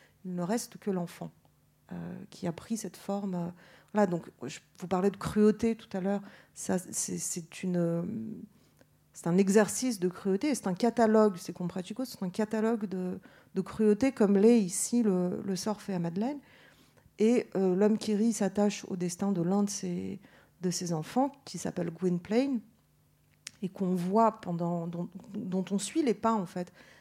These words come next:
assez longuement avant de savoir, euh, qui il est, avant de savoir, c'est un enfant qui est juste abandonné sur le rivage, à un moment, un petit garçon d'une dizaine d'années, et qui pérégrine, euh, dans une, dans une lande inhospitalière, dans la nuit, qui voit un pendu, enfin, avec tout le,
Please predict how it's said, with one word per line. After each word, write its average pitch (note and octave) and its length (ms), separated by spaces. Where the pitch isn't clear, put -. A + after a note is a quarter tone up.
assez A3+ 300
longuement A#3 460
avant G3+ 340
de G3+ 160
savoir, G#3+ 800
euh, F#3 480
qui A3 320
il F#3+ 100
est, E3+ 200
avant F#3 200
de G#3 60
savoir, G3 260
c'est - 140
un F3+ 100
enfant F#3 280
qui G3 120
est F3 40
juste G#3+ 240
abandonné G#3 500
sur G#3+ 180
le F#3 100
rivage, F3 420
à - 20
un F#3 40
moment, F3+ 340
un - 20
petit - 180
garçon F3+ 320
d'une F#3+ 160
dizaine F3 300
d'années, F3 260
et F#3+ 80
qui - 220
pérégrine, F#3 800
euh, E3+ 300
dans F3 180
une, E3+ 520
dans F3 360
une F3 280
lande G3 280
inhospitalière, F#3 800
dans F#3 100
la D#3+ 140
nuit, G3 320
qui - 160
voit E3+ 160
un F3 100
pendu, F#3+ 580
enfin, F#3 140
avec F3 240
tout - 160
le, F3 240